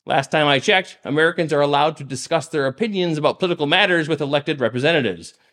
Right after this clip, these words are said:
That is not a crime, and it can't form any basis for a rico violation. The first overt act in furtherance of the conspiracy alleged in the indictment is perhaps the most ridiculous.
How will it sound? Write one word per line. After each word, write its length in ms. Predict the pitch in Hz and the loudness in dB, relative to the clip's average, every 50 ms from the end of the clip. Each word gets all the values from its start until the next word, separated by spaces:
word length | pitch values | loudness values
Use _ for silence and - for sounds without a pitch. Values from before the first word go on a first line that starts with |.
| _ _ - | _ _ -2
That 120 | 120 131 | 0 0
is 160 | 135 139 131 | 0 0 0
not 220 | 127 117 113 113 120 | 0 2 2 2 2
a 100 | 123 123 | 0 0
crime, 560 | - - 175 156 147 123 101 92 90 80 - _ _ _ _ _ - | 0 0 2 2 4 2 0 0 -4 -8 -14 _ _ _ _ _ -6
and 80 | - 143 | -4 -4
it 120 | 135 120 | -4 -2
can't 260 | - 175 143 101 - | -2 -2 -2 -2 -2
form 260 | - 165 160 156 - - | -2 0 0 0 0 0
any 160 | 180 180 147 | -2 -2 -2
basis 720 | 123 117 - 156 170 175 170 - 117 117 120 - - - _ _ _ _ _ | -4 0 2 2 2 2 2 0 -2 -2 -2 -6 -12 -14 _ _ _ _ _
for 140 | - 139 | 0 0
a 60 | 131 123 | 2 2
rico 300 | 135 185 214 - 131 113 | 2 0 0 2 2 2
violation. 680 | 104 107 104 101 101 98 95 90 - 90 82 78 - _ _ _ _ _ _ _ _ _ _ _ _ _ | 4 4 2 4 2 0 -2 -4 -6 -12 -14 -16 -20 _ _ _ _ _ _ _ _ _ _ _ _ _
The 80 | - 143 | -6 -4
first 360 | 139 - 220 226 220 220 - - | 0 4 4 4 4 2 0 2
overt 340 | - 165 147 156 156 143 - - | 2 2 4 2 0 2 2 2
act 240 | 135 131 131 139 143 | 2 2 2 0 -2
in 80 | 135 | -4
furtherance 400 | 120 - 143 135 135 135 131 127 | -4 -2 -4 -2 -2 -2 -2 -2
of 80 | 135 117 | -4 -4
the 40 | 120 | -4
conspiracy 640 | 120 131 117 - - - 139 127 123 120 - 131 | -4 -6 -8 -8 -8 -4 -2 -2 -2 0 -2 -2
alleged 260 | 120 120 127 127 120 | 0 0 0 -2 -2
in 60 | 127 120 | -2 -4
the 60 | 120 | -2
indictment 420 | 113 113 117 120 123 131 127 127 | 2 2 4 4 4 0 -2 -6
is 80 | 120 113 | -8 -10
perhaps 340 | - - 143 139 147 139 - | -6 -2 0 0 0 0 0
the 140 | 131 123 | 0 2
most 260 | 120 127 135 131 - - | 4 4 2 2 0 -4
ridiculous. 680 | 123 127 143 139 139 123 104 82 78 - - - - | -2 0 0 0 0 -2 -2 -2 -2 -8 -14 -18 -20